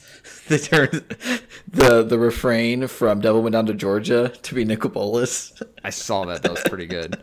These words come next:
Speaker 1: <laughs>
Speaker 2: Occasionally, the
Speaker 1: Uh, I
Speaker 2: community
Speaker 1: lost
Speaker 2: gets
Speaker 1: it.
Speaker 2: pretty witty, but yeah, again, like I said, welcome to the community. Welcome to playing. I hope you have a great pre-release. I know I'm looking forward to it. It's always fun cracking open some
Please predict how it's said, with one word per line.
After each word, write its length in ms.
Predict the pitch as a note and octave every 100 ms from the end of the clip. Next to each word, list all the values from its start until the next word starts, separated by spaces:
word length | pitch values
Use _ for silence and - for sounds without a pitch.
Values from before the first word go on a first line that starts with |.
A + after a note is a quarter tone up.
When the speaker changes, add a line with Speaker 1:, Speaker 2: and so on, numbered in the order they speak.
| - -
Speaker 1:
<laughs> 160 | _
Speaker 2:
Occasionally, 320 | C#3+ F#3 G#3
the 240 | G3+ A#2+ G#2+
Speaker 1:
Uh, 120 | G2+
I 40 |
Speaker 2:
community 200 | - G#2+
Speaker 1:
lost 140 | G#2 G2+
Speaker 2:
gets 140 | C#3
Speaker 1:
it. 80 | G2+
Speaker 2:
pretty 160 | B2 G2
witty, 380 | G2 F2+ D2+ - _
but 100 | C#3
yeah, 160 | A2 - _
again, 320 | G#2+ C3+ A#2+ G2+
like 140 | A#2
I 20 |
said, 280 | - F#2+ G2+ _
welcome 380 | A#2+ A2 F#2 F#2
to 80 | -
the 40 | G2
community. 520 | - F#2+ F#2 F#2 F2+ _ _ _ -
Welcome 260 | A2 A2+ B2
to 60 |
playing. 480 | A2 A2+ G2+ G2 G2 - _ _ _ -
I 40 |
hope 140 | D3 C#3
you 80 | B2
have 100 | G#2+
a 40 |
great 240 | G#2 G2
pre-release. 540 | - G2+ F#2+ F#2+ F2+ - -
I 140 | B2
know 180 | C#3+ A2
I'm 120 | G#2+
looking 220 | G2 F#2+ F#2
forward 280 | G2+ F#2
to 160 | - F#2+
it. 160 | F#2 - _ _
It's 120 | -
always 180 | A#2+ A2+
fun 180 | - G#2
cracking 400 | - - G#2 G2+
open 200 | F#2+ G2
some 240 | - F#2